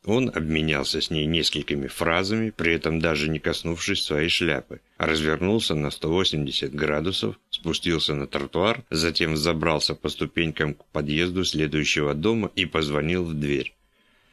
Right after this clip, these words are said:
Мои две минуты истекли, к тому же мне все было ясно. Я остановил такси и велел водителю ехать в центр.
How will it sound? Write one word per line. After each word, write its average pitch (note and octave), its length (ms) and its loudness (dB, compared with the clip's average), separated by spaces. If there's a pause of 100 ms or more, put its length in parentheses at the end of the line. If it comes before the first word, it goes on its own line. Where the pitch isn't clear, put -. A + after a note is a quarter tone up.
(160)
Мои D2+ 300 2
две D2+ 240 2
минуты E2+ 440 0
истекли, E2+ 640 -2
к - 80 -20
тому D#2+ 320 0
же F#2 160 0
мне D2+ 240 0
все F2 260 2
было E2+ 220 2
ясно. C#2+ 540 -2 (360)
Я F2 260 2
остановил D#2+ 520 2
такси G2+ 540 -2
и D#2+ 100 0
велел D#2 380 2
водителю E2+ 560 0
ехать C#2+ 380 0
в - 120 -14
центр. - 500 -4